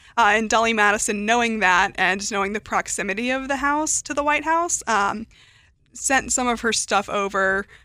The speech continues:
uh, for safekeeping, um, to the French minister there. So she sent, uh, a lot of her clothing and trunks, um, full of that stuff. Uh, her floor-to-ceiling red curtains got sent over. Her pet macaw came,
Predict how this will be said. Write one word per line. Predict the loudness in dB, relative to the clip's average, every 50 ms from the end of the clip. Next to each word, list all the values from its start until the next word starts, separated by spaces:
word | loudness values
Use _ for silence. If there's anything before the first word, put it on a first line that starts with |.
| _ _ -2
uh, | 2 2 4 4 2 2 -2 -2
for | -2 -2 0
safekeeping, | 0 0 -2 -2 -2 -6 -12 -16 -16 -10 -6 -4 -2 -2 -2 -6 -8 -10 -4 -2
um, | -2 -2 -2
to | -2 -6
the | -6 -6
French | -6 -6 -8 -6 -6 -6 -8
minister | -8 -8 -6 -6 -6 -6 -6 -6 -4
there. | -4 -2 -2 -2 -4 -4
So | -6 -4 -2 -2 -2
she | -2 -4 -4
sent, | -2 -2 0 0 0 0 -2 -6 -12 -18 -20 _ _ -12 -4 0
uh, | 2 2 2 2 0 -4 -6 -12 _ _ _ _ _ _ _ _ -2 2
a |
lot | 2 2 2
of | 0 -2
her | 0 -2 -2 -2 -2 -8 -16
clothing | -8 0 0 2 2 2 2 0 2 2 0 -2
and | -2 -4
trunks, | -2 -2 -2 -2 -2 -4 -4 -4 -6 -6 -4
um, | -4 -2 -2 -2 -2 -2 -4 -8
full | -6 -4 -2 -2 -2
of | -2 -2
that | 0 0 0 0 -2
stuff. | -6 -6 -2 0 2 2 2 2 -2 -6 -6
Uh, | -2 0 0 0 0 -2
her | -4 -4 -4 -2 -2 -2 -2 -4 -8 _
floor-to-ceiling | -14 -4 -2 0 0 0 0 -2 -2 -2 -2 -2 -2 -2 -2 0
red | 2 0 0 0 -2
curtains | -6 -6 -6 -4 -4 -6 -8 -8 -6
got | 0 0 0 0 0
sent | -2 -2 -2 -2 -2 -4
over. | -4 -4 -4 -2 -2 0 0 0 -2 -4 -6 -14 -20 -14 _
Her | -6 -4 -2
pet | -2 -2 -2
macaw | -2 -4 -6 -6 -2 0 2 4 4 2
came, | 2 -2 -8 -6 -4 -4 -2 -2 -4 -6